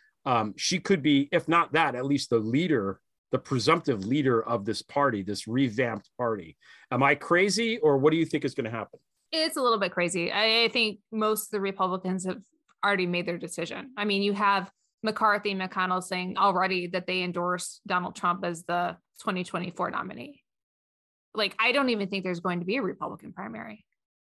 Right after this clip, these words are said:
Speaker 2: Why would there be? You have
Speaker 1: Yeah,
Speaker 2: all
Speaker 1: there doesn't
Speaker 2: these
Speaker 1: have to be.
Speaker 2: state parties running the elections. They've already said they want Trump. Do you really think Ronna, formerly Romney McDaniel,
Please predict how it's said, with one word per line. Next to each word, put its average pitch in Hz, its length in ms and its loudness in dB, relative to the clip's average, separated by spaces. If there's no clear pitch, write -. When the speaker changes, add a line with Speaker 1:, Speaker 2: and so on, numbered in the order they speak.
Speaker 2:
Why 233 160 4
would 320 160 2
there - 160 -2
be? - 320 -14
You 220 100 0
have 214 140 4
Speaker 1:
Yeah, 240 80 6
Speaker 2:
all - 60 6
Speaker 1:
there - 100 4
doesn't - 80 2
Speaker 2:
these - 40 4
Speaker 1:
have 254 120 2
to - 100 -6
be. 92 80 0
Speaker 2:
state 262 240 2
parties 247 400 2
running 208 280 0
the 226 100 -4
elections. 208 760 -4
They've 214 200 4
already 240 320 4
said 240 220 -2
they 202 120 0
want 185 240 0
Trump. - 400 -2
Do 240 100 -2
you 262 160 0
really 226 300 2
think 240 280 -2
Ronna, 208 480 2
formerly 226 420 2
Romney 202 380 4
McDaniel, 202 720 -2